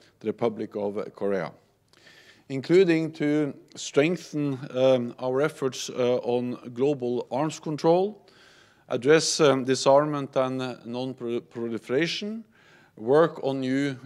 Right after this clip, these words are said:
uh, technologies, uh, enhance our cyber defenses, and uphold the rules-based international order. I welcome the fact that, um, South Korea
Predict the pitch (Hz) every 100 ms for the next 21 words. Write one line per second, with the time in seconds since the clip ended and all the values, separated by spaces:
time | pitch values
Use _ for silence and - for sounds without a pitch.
0 | 123 117 113 110 127 143 160 175 202 202
1 | - - 127 131 135 - 131 131 127 139
2 | 151 - 135 120 117 147 151 147 160 151
3 | - 190 214 - - _ _ _ _ -
4 | 131 143 160 151 139 127 143 147 156 127
5 | 123 131 139 - - 123 131 131 - 123
6 | 120 123 123 - - 117 113 - 107 104
7 | 87 - _ _ _ _ _ _ _ _
8 | _ _ _ _ _ _ _ - 139 143
9 | 202 202 185 156 151 170 165 156 151 151
10 | 156 147 131 - - 156 156 143 147 151
11 | 139